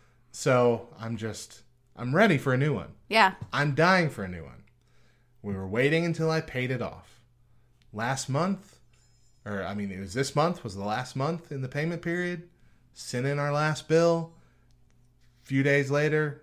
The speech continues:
Speaker 1: which was last Saturday, after you and I recorded, I was gonna go get my new phone.
Speaker 2: Okay.
Speaker 1: And I was excited.
Speaker 2: Yeah.
Speaker 1: I had been researching all the new Galaxies. There was, like, seven that were released last year. Like, which one's gonna be the one I want?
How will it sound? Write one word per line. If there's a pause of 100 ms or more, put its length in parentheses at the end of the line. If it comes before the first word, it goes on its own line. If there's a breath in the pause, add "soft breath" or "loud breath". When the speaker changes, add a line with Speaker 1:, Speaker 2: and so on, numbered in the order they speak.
Speaker 1:
which
was
last
Saturday, (340)
after
you
and
I
recorded, (760)
I
was
gonna
go
get
my
new
phone. (180)
Speaker 2:
Okay.
Speaker 1:
And
I
was
excited. (140)
Speaker 2:
Yeah. (300)
Speaker 1:
I
had
been
researching
all
the
new
Galaxies. (360 soft breath)
There
was,
like,
seven
that
were
released
last
year.
Like,
which
one's
gonna
be
the
one
I
want?